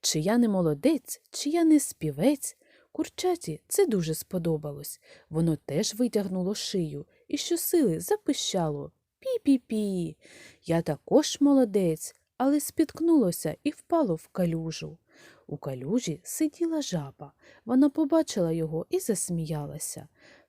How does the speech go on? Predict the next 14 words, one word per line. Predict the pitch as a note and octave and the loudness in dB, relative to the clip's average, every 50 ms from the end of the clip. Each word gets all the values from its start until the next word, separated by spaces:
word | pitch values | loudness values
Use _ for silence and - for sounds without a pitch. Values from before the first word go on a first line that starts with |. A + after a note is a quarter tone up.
| _ _ | _ _
«Ква-ква-ква, | - A#4 A4+ A#4 G#4 F4 - - A#3+ A#3 A3+ A3+ - - G3 F#3+ F#3+ F3+ E3 D#3 D3+ D#3+ F3 G#3 | 2 4 6 6 4 2 2 0 2 2 2 2 0 -4 -2 0 2 2 2 2 0 -4 -8 -4
ну | G#3 F#3+ F3 E3+ E3+ | -2 0 2 2 0
й | F#3+ | 0
співак!» | - - - - _ G4+ A4 G4+ F4+ E4+ E4 D#4+ E4 - - - _ _ _ _ _ _ _ _ _ _ | -2 -6 -8 -2 _ 6 6 6 6 4 4 4 2 -2 -8 -20 _ _ _ _ _ _ _ _ _ _
Чим | - - - C4+ G#3 E3+ - - _ | -8 0 2 2 2 2 -2 -8 _
все | - - - E4+ E4+ | -4 0 0 0 0
скінчилося? | - - - - - E4 D#4+ - - - G#3+ F3+ D#3+ D3 D3+ D3+ - - - D#3 - _ _ _ _ _ _ _ _ _ _ _ _ _ _ | 0 -4 -4 -2 -4 -4 -2 -4 -8 -6 -4 -4 -4 -4 -6 -8 -10 -10 -12 -14 -18 _ _ _ _ _ _ _ _ _ _ _ _ _ _
Тут | - D#3 D#3 A3+ B3+ - - _ _ _ | -8 -4 -4 -4 -4 -6 -14 _ _ _
прибігла | - A#3+ B3+ B3+ A#3+ D#4+ D#4+ B3+ F#3+ E3 D#3+ | -2 0 0 2 2 0 0 2 0 0 0
до | - A#3+ | 0 -2
курчатка | - - D4+ - - - - E4+ E4 - - - - D#4+ | -2 -2 -6 -8 -8 -4 -4 -2 -4 -4 -6 -4 -2 0
мама. | C#4+ C#4 A#3+ G3 E3+ D#3 D3+ C#3+ C#3 C#3 _ _ | 0 2 0 0 -2 -4 -6 -8 -12 -16 _ _
Вона | - E3+ E3+ E3+ E3+ E3 | -10 -6 -2 -2 -2 -2
пожаліла | D#3 - - E3 E3 - - D3+ C#3+ C#3+ C#3+ D#3+ G#3 A3+ G3+ D3 C3+ | -2 -4 -6 -6 -4 -4 -4 -4 -6 -6 -4 -2 -2 0 -2 -2 -6